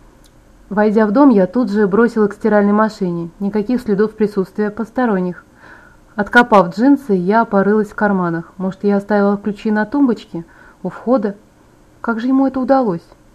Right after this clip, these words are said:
Поддавшись внезапному порыву, я позвонила Джессике, якобы чтобы пожелать ей удачи на танцах.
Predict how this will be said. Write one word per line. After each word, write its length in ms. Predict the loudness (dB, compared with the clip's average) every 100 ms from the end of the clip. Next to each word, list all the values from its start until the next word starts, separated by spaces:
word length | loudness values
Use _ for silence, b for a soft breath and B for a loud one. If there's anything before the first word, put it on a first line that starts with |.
| _
Поддавшись 540 | -4 0 0 0 -2
внезапному 480 | 0 2 2 2 0
порыву, 460 | 2 2 2 0 2
я 180 | 2
позвонила 540 | 0 -2 0 0 0 -2
Джессике, 580 | 0 0 -2 -10 -14 -16 B B B -2
якобы 340 | 0 0 -2
чтобы 440 | 0 -2 0 0 B B
пожелать 460 | -4 2 4 4 4
ей 120 | 4
удачи 400 | 4 4 0 0
на 140 | -4
танцах. 500 | -2 -4 -6 -10 -18